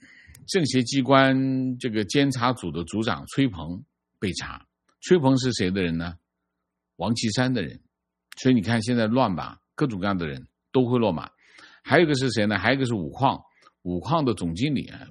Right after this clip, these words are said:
郭文清，呃，国家电网的董事长辛保安，啊，这都是央企，啊，央企的老大。所以现在广东话叫我觉林飞，我觉林飞，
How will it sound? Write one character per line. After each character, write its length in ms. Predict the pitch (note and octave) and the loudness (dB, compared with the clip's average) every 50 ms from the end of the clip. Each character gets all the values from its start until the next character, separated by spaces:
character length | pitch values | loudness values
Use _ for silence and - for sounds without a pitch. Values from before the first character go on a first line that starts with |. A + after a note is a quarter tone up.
| _ | _
郭 180 | - G#2 A2+ B2+ | -2 2 2 4
文 160 | C3+ B2+ B2 | 4 4 2
清， 340 | B2 B2+ C3+ C#3 C#3+ C#3+ C#3+ - _ _ _ _ _ _ _ _ _ _ _ | 2 0 -2 -2 -2 -4 -8 -12 _ _ _ _ _ _ _ _ _ _ _
呃， 160 | - - E2 | -12 -12 -12
国 200 | E2 - A2+ A#2+ | -4 0 2 2
家 220 | B2+ C3 D3 C#3 C3+ | 4 6 4 4 4
电 260 | - F#3 F3 D#3+ C#3 | 2 2 2 2 2
网 240 | A#2 F#2 D2+ D2+ D2+ | 2 0 0 -2 -6
的 160 | E2+ F2 F2+ | -6 -6 -6
董 220 | E2+ F2 D2+ C#2+ | -6 -8 -8 -6
事 140 | - C3 B2+ | -4 -4 -2
长 320 | B2 G2 - - - - _ | -2 -4 -6 -6 -16 -20 _
辛 240 | - - - C#3 C#3+ | -12 -2 0 0 2
保 120 | B2+ F#2+ C#2 | 2 0 -2
安， 260 | D#2 F#2+ G#2+ A#2 A#2 G2+ - - - _ _ | -2 -2 -2 -2 -4 -8 -10 -14 -20 _ _
啊， 220 | _ - - - - _ _ _ _ _ _ _ | _ -20 -20 -20 -20 _ _ _ _ _ _ _
这 140 | - C#3+ | 2 2
都 160 | B2 G#2 B2 B2 | 2 4 2 0
是 460 | A#2 - - B2 A2+ G#2+ F#2 F#2 - _ _ _ _ _ _ _ | 2 0 0 0 0 0 0 -4 -8 _ _ _ _ _ _ _
央 300 | A#2+ B2+ B2+ A#2 A#2 A2+ | 2 4 4 4 2 -2
企， 340 | - - - - - - _ _ _ _ _ _ _ | -2 -4 -4 -6 -10 -14 _ _ _ _ _ _ _
啊， 180 | _ - - - | _ -18 -12 -8
央 300 | G2+ A2+ B2 C3+ C#3+ C#3 | -2 0 2 2 2 0
企 140 | C3 - - | -2 -6 -6
的 120 | F#2 A2 G#2 | -4 -2 -2
老 160 | F#2 C#2+ B1+ | -2 -2 -4
大。 280 | - F#2 F#2+ F#2 - - _ _ _ _ _ _ _ _ _ _ _ _ _ _ _ _ _ _ _ _ _ _ _ - _ - | -4 -4 -4 -4 -6 -12 _ _ _ _ _ _ _ _ _ _ _ _ _ _ _ _ _ _ _ _ _ _ _ -20 _ -8
所 140 | - - C3 | 0 2 2
以 20 | |
现 240 | A#2+ - D#3+ D#3 C3 | 2 4 2 0 2
在 340 | A#2 B2+ A#2 G2 - - - _ _ _ _ _ _ _ _ _ _ _ _ _ _ _ _ _ | 2 0 0 0 -2 -6 -12 _ _ _ _ _ _ _ _ _ _ _ _ _ _ _ _ _
广 280 | - F2+ D#2 D#2 D#2+ | -2 -2 -2 -2 0
东 200 | E2+ A#2 C#3+ D3 | 0 0 0 0
话 200 | D3 F3 D#3 C3+ | 0 0 0 0
叫 180 | A#2+ A#2+ A#2 G#2 | 2 0 0 0
我 380 | F#2+ E2 D#2 D#2 C#2+ C2 B1+ - | 0 -2 -4 -4 -6 -6 -8 -10
觉 140 | - - F2+ G#2+ C3+ - C#2+ | -6 -2 0 0 0 -2 -4
林 340 | F#2 F#2+ F2+ E2+ E2+ F2+ F#2+ | -4 -2 -2 -2 -2 -4 -2
飞， 400 | F#2+ A#2+ A#2 A2+ A2+ G#2 - - _ - - - - | 0 2 2 2 2 -2 -6 -10 _ -20 -20 -20 -16
我 320 | C2 D#2 E2 E2 D#2+ E2 D#2+ | -8 -6 -6 -4 -4 -6 -6
觉 280 | D#2+ G2 G2 A#2 B2 - | -4 0 0 0 0 -2
林 280 | G2 F#2+ F#2 F2+ F#2 | -4 -4 -2 -2 -4
飞， 400 | F#2 - A#2 A2+ A2+ A2 G#2+ - | -2 -2 0 0 0 -2 -6 -10